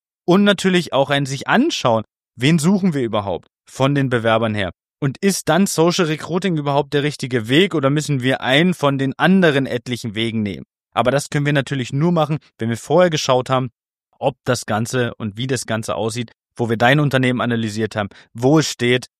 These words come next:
wo wir, ich sage mal, mit der aktuellen, ich sage mal, Arbeitgebermarke von dir auch stehen, sodass wir dann hier auch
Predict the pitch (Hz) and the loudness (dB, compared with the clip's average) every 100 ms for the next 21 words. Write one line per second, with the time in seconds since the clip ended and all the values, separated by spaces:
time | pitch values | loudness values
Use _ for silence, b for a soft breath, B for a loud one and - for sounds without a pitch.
0 | _ - 117 147 147 143 151 147 143 131 | _ -12 2 2 4 2 4 4 2 -4
1 | - 120 123 120 117 131 120 127 117 123 | -4 -2 0 0 0 -2 0 0 0 -2
2 | - - 120 123 127 90 - 117 113 104 | -6 -2 2 2 0 -6 -6 -6 -4 -4
3 | - 120 127 120 135 175 190 139 117 117 | -4 -4 -2 -4 -2 0 2 4 4 2
4 | 127 156 156 _ _ - - 143 127 139 | 2 0 -2 _ _ -10 0 0 2 0
5 | 139 131 127 - 131 139 147 _ _ - | 0 0 -4 -4 0 0 -2 _ _ -10
6 | 123 123 - 123 110 117 156 165 98 _ | -4 -4 -2 -6 -2 0 2 2 0 _
7 | _ _ - 139 175 170 - 107 127 147 | _ _ -8 0 2 2 -2 0 2 2
8 | - | -2